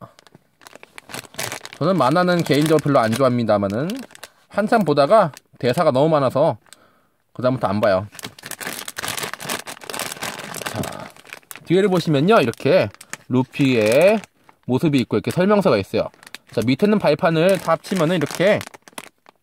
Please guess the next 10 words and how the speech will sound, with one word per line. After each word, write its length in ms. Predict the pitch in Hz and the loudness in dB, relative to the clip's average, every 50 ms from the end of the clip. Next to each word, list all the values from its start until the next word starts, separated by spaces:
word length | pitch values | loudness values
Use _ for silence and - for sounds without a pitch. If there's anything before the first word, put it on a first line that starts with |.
| _ _ _ _ _ _ _ _ _ _ _ - - | _ _ _ _ _ _ _ _ _ _ _ -14 -8
어, 540 | 123 107 98 95 92 90 85 69 64 57 - _ _ - - _ - - - - - - _ - - - - - | -4 -2 -2 -2 -2 -2 -4 -6 -10 -12 -16 _ _ -20 -20 _ -20 -20 -20 -20 -20 -20 _ -20 -20 -20 -20 -16
자, 100 | - - - | -16 -12 -6
고잉 280 | - - 135 160 185 180 | 0 2 2 4 4 4
메리오 760 | 180 165 147 139 135 120 113 110 123 151 151 123 98 92 104 - - - - - | 2 2 2 2 2 4 4 4 4 4 4 4 2 0 -2 -8 -18 -20 -12 -4
퍼즐이 380 | - 190 196 170 185 156 139 | 0 0 0 2 2 2 4
완성됩니다. 640 | 131 117 110 110 131 120 113 101 98 95 127 160 233 330 - - - - - - _ _ - - - - _ _ _ - - - - - - | 4 2 2 2 0 0 0 -2 -2 0 0 0 0 -2 -6 -14 -20 -20 -20 -20 _ _ -20 -20 -20 -20 _ _ _ -20 -20 -20 -20 -16 -10
나머지 420 | - 127 107 107 113 123 127 123 | -6 -2 0 2 2 2 2 0
다 120 | 120 127 113 | 0 -2 -2
구하라는 400 | - - 120 120 117 113 104 98 | 0 4 4 6 6 4 2 0
얘기예요. 320 | 92 90 92 87 - - | -2 -4 -4 -6 -6 -8